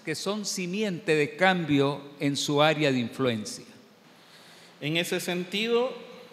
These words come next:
Speaker 2: creo que el principal interés de todas las instituciones que estamos aquí reunidas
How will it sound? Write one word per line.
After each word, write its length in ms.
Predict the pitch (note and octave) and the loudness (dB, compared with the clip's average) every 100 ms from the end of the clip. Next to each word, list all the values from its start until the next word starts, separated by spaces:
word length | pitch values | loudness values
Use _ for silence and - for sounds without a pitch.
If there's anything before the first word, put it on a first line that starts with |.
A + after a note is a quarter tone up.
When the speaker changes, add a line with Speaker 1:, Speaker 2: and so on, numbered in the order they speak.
| - - - - - - - - | -20 -20 -20 -20 -20 -20 -18 -4
Speaker 2:
creo 240 | F3+ G3 | -2 0
que 60 | G#3 | -2
el 100 | - | -2
principal 540 | G#3 G3 F#3+ F#3+ G3+ | -4 -4 -4 -4 -2
interés 520 | G#3+ G#3 G3 G#3 G3 | -4 -2 -2 -2 -2
de 120 | E3 | -6
todas 200 | D3+ E3+ | -2 -2
las 140 | F#3 G#3 | 0 -2
instituciones 800 | F#3+ F#3 F3 E3 G3 F#3 F#3 D#3+ | -4 -6 -8 -6 -4 -4 -4 -6
que 100 | D#3 | -10
estamos 420 | - D#3+ F3 E3+ | -8 -8 -6 -8
aquí 260 | D3+ F3+ | -8 -6
reunidas 760 | F3 E3 D3+ D#3+ G3+ G3 G3+ | -4 -2 -2 -4 -4 -6 -8